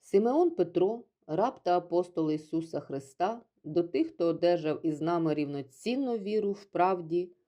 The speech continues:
Бога нашого і Спасителя Ісуса Христа. Благодать вам та мир,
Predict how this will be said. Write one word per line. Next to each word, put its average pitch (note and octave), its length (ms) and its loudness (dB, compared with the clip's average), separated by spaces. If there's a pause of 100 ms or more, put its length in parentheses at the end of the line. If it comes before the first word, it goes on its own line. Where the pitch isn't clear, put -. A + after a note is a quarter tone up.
(160)
Бога A3 420 0
нашого G#3+ 460 -4
і G3 60 -4
Спасителя E3+ 800 -4
Ісуса D3 640 -4
Христа. C#3+ 640 -6 (580)
Благодать E3 580 2
вам D#3 300 0
та C#3 180 -6
мир, G3 360 -4